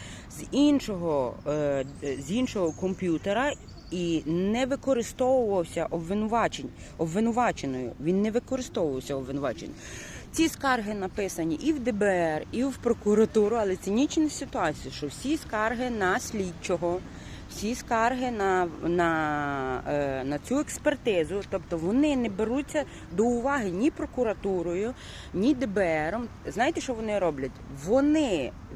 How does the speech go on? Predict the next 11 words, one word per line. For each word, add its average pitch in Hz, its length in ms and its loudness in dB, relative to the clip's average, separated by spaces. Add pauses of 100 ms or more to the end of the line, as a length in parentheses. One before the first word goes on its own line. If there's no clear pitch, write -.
(140)
відправляють 262 880 2
ці 226 220 -4
скарги 156 720 0 (340)
на 233 360 4
відділ, 247 720 2 (200)
на 196 180 2
начальника, 247 800 2 (220)
е, 135 600 0 (160)
цього 277 280 6
слідчого 233 600 0
відділу. 170 540 0